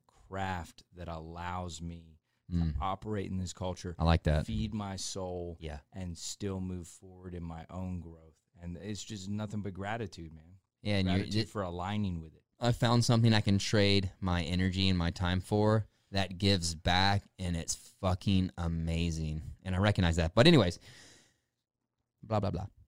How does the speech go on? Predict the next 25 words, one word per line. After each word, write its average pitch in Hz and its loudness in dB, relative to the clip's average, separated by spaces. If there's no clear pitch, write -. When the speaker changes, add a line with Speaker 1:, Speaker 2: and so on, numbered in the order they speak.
Speaker 2:
We've 101 -6
been 113 4
Speaker 1:
Corona. 110 4
Speaker 2:
open - 2
for 127 -2
two 131 0
weeks. 95 -2
Speaker 1:
Yep. 95 -6
Speaker 2:
We 101 -8
will 98 -2
address 101 -4
covid. 80 -2
And 104 4
even 123 4
though 120 8
we 110 4
had 120 4
a 123 2
team 123 -2
meeting 120 2
yesterday 101 2
and 101 4
it, 101 -2
it 101 -2
was 98 0